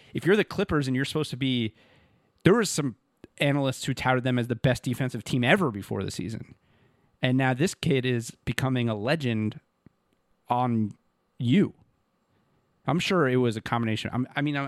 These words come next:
I, the Laker thing probably was a l-, I'm sure they saw the Lakers score, but I, I bet it's more that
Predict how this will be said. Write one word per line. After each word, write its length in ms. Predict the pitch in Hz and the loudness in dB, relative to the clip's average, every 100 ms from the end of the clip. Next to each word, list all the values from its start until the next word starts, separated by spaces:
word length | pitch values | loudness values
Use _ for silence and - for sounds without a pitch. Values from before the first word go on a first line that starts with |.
| 123 113 | -8 -10
I, 40 | |
the 140 | 139 143 | -6 -2
Laker 280 | 170 170 156 | 0 0 0
thing 200 | 143 123 | 0 0
probably 320 | - 123 120 | 0 2 2
was 140 | 113 | 0
a 40 | 104 | -2
l-, 220 | 98 90 - - - _ - | -6 -8 -14 -20 -20 _ -6
I'm 60 | |
sure 160 | 131 175 | -2 0
they 80 | 135 | -2
saw 300 | - 120 135 | -2 0 2
the 80 | 123 | 2
Lakers 380 | 107 101 90 - | 0 -2 -4 -4
score, 260 | - 98 | -2 0
but 120 | 101 | 0
I, 180 | 117 127 | 2 0
I 280 | - 127 139 | 0 0 0
bet 280 | 131 - 117 | 0 -2 -2
it's 160 | 110 - | -2 -2
more 300 | 113 104 101 | 0 0 0
that 320 | 98 95 | 0 -2